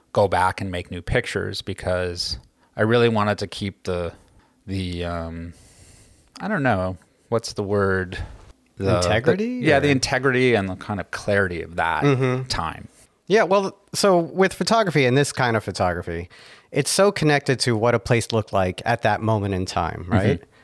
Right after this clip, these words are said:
Speaker 2: And then I as well am going back through my archive. <laughs> And what
Speaker 1: Mm-hmm.
Speaker 2: you realize is the world has changed and you have changed.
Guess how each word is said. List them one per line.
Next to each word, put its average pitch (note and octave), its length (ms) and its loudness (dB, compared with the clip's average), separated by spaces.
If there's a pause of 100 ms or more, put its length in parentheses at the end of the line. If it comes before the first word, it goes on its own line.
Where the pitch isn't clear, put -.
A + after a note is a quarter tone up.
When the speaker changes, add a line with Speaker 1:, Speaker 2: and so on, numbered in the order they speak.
(360)
Speaker 2:
And B2+ 200 2
then B2+ 400 2 (340)
I C3+ 200 4
as C3 120 2
well B2 160 4
am A2 120 2
going A2+ 260 4
back G#2 200 2
through G#2+ 100 -2
my G#2+ 180 4
archive. F#2 480 2 (200)
<laughs> F3+ 240 2 (320)
And D#3 140 4
what E3+ 100 6
Speaker 1:
Mm-hmm. E3 60 2
Speaker 2:
you D#3+ 100 6
realize D#3+ 380 4
is B2+ 460 2
the B2 140 2
world C3+ 300 4
has C#3 120 0
changed E3 460 2
and G#2+ 220 2
you C#3+ 160 6
have F2 180 0
changed. D2+ 500 -8